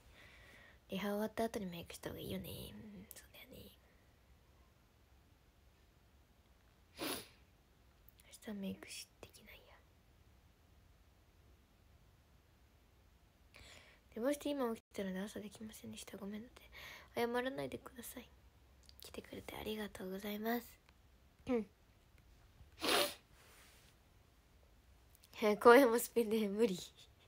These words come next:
<laughs> 無理、テンション下がって踊れない。<laughs> 無理無理。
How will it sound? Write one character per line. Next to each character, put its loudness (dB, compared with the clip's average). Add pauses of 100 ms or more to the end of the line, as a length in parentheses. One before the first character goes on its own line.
(160)
<laughs> -2
無 6
理、 6
テ 12
ン 6
シ 2
ョ 0
ン 0
下 2
が 4
っ 6
て -2
踊 4
れ 8
な 6
い。 10
<laughs> 0
無 -2
理 2
無 -2
理。 -4